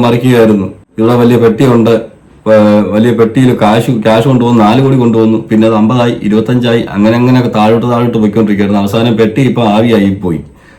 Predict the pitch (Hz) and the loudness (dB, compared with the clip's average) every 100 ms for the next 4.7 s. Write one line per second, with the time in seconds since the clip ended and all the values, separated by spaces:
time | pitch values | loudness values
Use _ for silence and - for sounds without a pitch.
0 | - 107 151 156 160 160 101 113 113 117 | -2 2 4 2 2 0 0 -2 0 2
1 | 131 127 135 131 113 113 113 107 107 110 | 2 0 0 0 2 2 2 2 2 2
2 | 113 110 - - - 110 123 139 139 135 | 0 -2 -6 -18 -8 -2 0 2 2 2
3 | 117 117 117 104 113 120 117 104 107 123 | 2 2 2 2 2 2 2 2 2 2
4 | 143 151 135 120 123 120 | 2 2 2 2 0 0